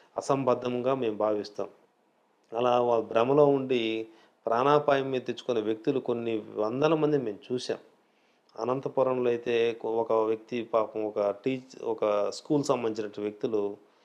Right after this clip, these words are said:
వచ్చారండి. అది నాకు ఇప్పుడు కూడా చాలా బాధాకరమైన విషయం. ఆయన చూసి, "ఆరు నెలల్లో ప్రమాదం పొంచి ఉంది, అతనికి ఏ క్షణమైనా స్ట్రోక్ రావచ్చు" అని చెప్పాము, వినలేదు. "నేను చాలా ఫిట్ అండి, నాకు ఏ జబ్బు లేదు"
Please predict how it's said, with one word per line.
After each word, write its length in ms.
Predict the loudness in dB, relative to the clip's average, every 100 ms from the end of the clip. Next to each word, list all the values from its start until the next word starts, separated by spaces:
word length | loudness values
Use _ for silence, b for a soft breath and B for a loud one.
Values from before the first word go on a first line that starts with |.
| b b -6
వచ్చారండి. 640 | -2 0 0 0 0 0
అది 240 | 0 -2
నాకు 300 | 0 -2 -2
ఇప్పుడు 280 | -6 -4 -4
కూడా 220 | 0 0 0
చాలా 160 | -4 -2
బాధాకరమైన 640 | 0 0 0 -2 -2 -2
విషయం. 240 | -6 -6 -4
ఆయన 120 | -4 -2
చూసి, 420 | -4 -2 -6 -6 -8 b b b 0
"ఆరు 200 | 2 2
నెలల్లో 420 | 0 0 2 2
ప్రమాదం 500 | 2 0 2 0 0
పొంచి 380 | -2 -2 0 0
ఉంది, 320 | 0 2 2
అతనికి 360 | 2 0 -2 2
ఏ 160 | 2
క్షణమైనా 460 | 2 0 -2 -2 -4
స్ట్రోక్ 360 | -4 -4 2
రావచ్చు" 400 | 6 6 4 2
అని 100 | -2
చెప్పాము, 520 | -2 -6 -4 -6 -4 -4
వినలేదు. 520 | -2 0 0 -2 -6 b b b _ -4
"నేను 360 | -2 0 -2 -2 -2
చాలా 240 | 2 2
ఫిట్ 380 | 2 -2 -8 2
అండి, 180 | 4 4
నాకు 280 | 2 0 2
ఏ 140 | 0
జబ్బు 340 | 2 0 2 2
లేదు" 360 | 4 2 -2